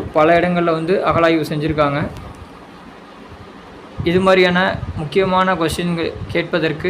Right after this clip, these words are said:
நீங்கள் இணைந்திருங்கள் சந்திரசேகர், கலையமுதம் சந்திரசேகர் YouTube சேனலோடு. இதை உங்களுடைய நண்பர்களுக்கும் உறவினர்களுக்கும் தேர்வுக்காக படிக்கக்கூடிய அனைவருக்கும்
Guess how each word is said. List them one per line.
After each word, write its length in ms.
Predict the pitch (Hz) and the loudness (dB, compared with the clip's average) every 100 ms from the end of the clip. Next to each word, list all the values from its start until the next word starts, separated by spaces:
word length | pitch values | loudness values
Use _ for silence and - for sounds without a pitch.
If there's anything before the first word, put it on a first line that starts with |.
| - 156 | -4 -4
நீங்கள் 260 | 160 156 147 | -4 -2 0
இணைந்திருங்கள் 540 | 160 170 160 151 170 - - - - 151 | -2 -2 -2 -2 -2 -4 -12 -20 -8 -6
சந்திரசேகர், 680 | 143 165 160 165 156 156 - | -2 -4 -2 -2 -2 -4 -2
கலையமுதம் 480 | 147 156 165 165 151 | 0 0 -2 -4 -4
சந்திரசேகர் 420 | 143 147 151 139 143 | -6 -6 -4 -4 -4
YouTube 240 | 143 139 | -4 -6
சேனலோடு. 400 | 139 139 139 147 - - - - - - 147 | -6 -2 -2 -2 -6 -12 -20 -20 -20 -8 -2
இதை 120 | 151 156 | 0 0
உங்களுடைய 420 | 147 147 143 135 135 | 0 0 0 0 -2
நண்பர்களுக்கும் 560 | 139 143 147 143 - - 147 | -2 -2 -2 -4 -6 -8 -6
உறவினர்களுக்கும் 680 | 139 143 139 139 135 180 - 160 | -4 -4 -2 -2 -4 -10 -8 -4
தேர்வுக்காக 440 | 156 147 147 135 | -4 -4 -4 -4
படிக்கக்கூடிய 340 | 139 139 135 127 | -6 -6 -4 -4
அனைவருக்கும் 520 | 131 147 151 147 180 | -4 -4 -4 -6 -8